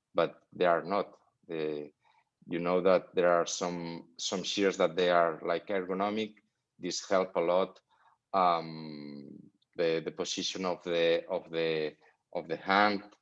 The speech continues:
of the groomer, because it's important, the dog, but as well it's very important, the, the groomer. They're, they need to be there working for a,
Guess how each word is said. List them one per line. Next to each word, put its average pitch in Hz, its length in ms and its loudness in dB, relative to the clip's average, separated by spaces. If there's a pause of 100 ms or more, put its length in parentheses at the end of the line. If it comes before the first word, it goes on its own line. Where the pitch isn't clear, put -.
of 87 120 -6
the 87 120 -2
groomer, 107 400 -2 (480)
because 95 500 0
it's - 140 -6
important, 110 480 2
the 90 80 -4
dog, 107 280 4
but - 160 -2
as 82 120 -10
well 95 180 -2
it's 92 180 -10
very 95 140 0
important, 87 540 -2
the, 80 240 0
the 87 100 -4
groomer. 90 360 -4 (420)
They're, 87 420 2
they 90 120 0
need 95 240 -4
to 98 80 -6
be 92 120 -2
there 95 320 6
working 101 640 0 (400)
for 95 100 2
a, 90 220 4